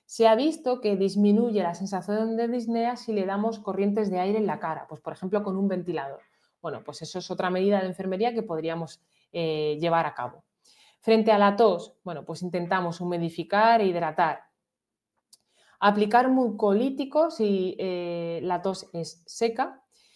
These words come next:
Eh, o si es una tos por un moco muy, muy, muy espeso que no puede,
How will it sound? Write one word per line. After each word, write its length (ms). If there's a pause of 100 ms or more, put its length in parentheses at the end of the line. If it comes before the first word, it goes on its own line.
(800)
Eh, 440
o 480
si 240
es 100
una 420
tos 200
por 180
un 140
moco 300
muy, 220
muy, 200
muy 240
espeso 480
que 160
no 280
puede, 460